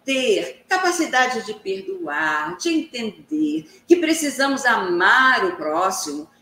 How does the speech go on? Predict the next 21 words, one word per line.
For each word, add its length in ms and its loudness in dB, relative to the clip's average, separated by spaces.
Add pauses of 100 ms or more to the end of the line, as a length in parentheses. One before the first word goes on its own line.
E 100 -4
vejam 840 0
que 500 -2 (160)
a 140 4
doutrina 540 0
explica 1000 -4
o 360 2
porquê. 920 0 (1200)
Porque, 680 0 (360)
basicamente, 1300 0 (100)
se 440 -4
dissermos 680 -2
a 100 4
uma 320 -2
criança, 920 -4 (260)
a 300 4
um 240 0
jovem, 1000 2 (320)
que 420 0
precisamos 1300 0
ser 480 -2